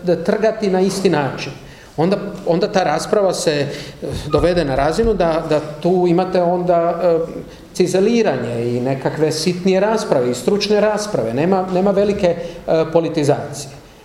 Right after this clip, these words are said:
Na ovaj način na koji mi to vodimo, a zato sam vam ja rekao nekoliko puta da imam dojam da se ne žele riješiti stvari. Da se stvari žele riješiti, onda vi ne biste imali deset studija povijesti, a nemali popis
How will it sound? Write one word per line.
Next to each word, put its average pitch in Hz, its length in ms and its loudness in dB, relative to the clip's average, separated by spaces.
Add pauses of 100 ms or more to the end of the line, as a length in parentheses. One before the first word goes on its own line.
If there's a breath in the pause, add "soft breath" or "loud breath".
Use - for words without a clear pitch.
Na 143 160 2
ovaj 214 180 2
način 196 360 2
na 160 60 2
koji 165 180 0
mi 175 220 0
to 151 80 4
vodimo, 180 280 0
a 151 40 0
zato 202 240 0
sam 190 160 0
vam 175 160 2
ja 180 60 4
rekao 185 260 0
nekoliko 180 360 0
puta 196 260 0
da 165 120 2
imam 170 300 2
dojam 170 260 2
da 156 80 0
se - 160 0
ne 147 140 2
žele 180 380 2
riješiti 123 440 -2
stvari. 110 320 -10 (400 loud breath)
Da 147 60 0
se 139 140 -2
stvari 196 320 2
žele 196 280 2
riješiti, 185 500 0
onda 196 180 2
vi 190 140 2
ne 190 140 0
biste 196 320 0 (320 loud breath)
imali 202 280 2
deset 190 320 0
studija 185 380 2
povijesti, 208 640 0
a 165 60 0
nemali 185 640 2
popis 196 420 0